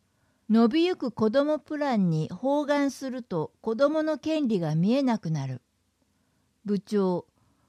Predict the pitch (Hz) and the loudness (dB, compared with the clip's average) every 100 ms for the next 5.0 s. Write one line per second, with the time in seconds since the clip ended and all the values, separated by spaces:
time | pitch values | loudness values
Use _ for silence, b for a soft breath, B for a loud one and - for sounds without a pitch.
0 | _ - 247 262 330 320 - 311 330 330 | _ -6 -4 0 0 -2 -4 -4 -4 0
1 | 320 320 311 320 302 233 190 180 214 220 | 0 -2 -4 -2 0 2 2 2 0 0
2 | 185 165 165 233 226 247 208 156 147 143 | 0 0 -2 -4 -6 -4 -4 -4 -6 -8
3 | - 190 - 277 285 285 294 269 269 269 | -10 -10 -6 -2 -2 -2 -4 -8 -8 -6
4 | 269 214 175 160 160 160 151 147 135 120 | -4 -2 -4 -2 -2 -2 -2 -2 -6 -8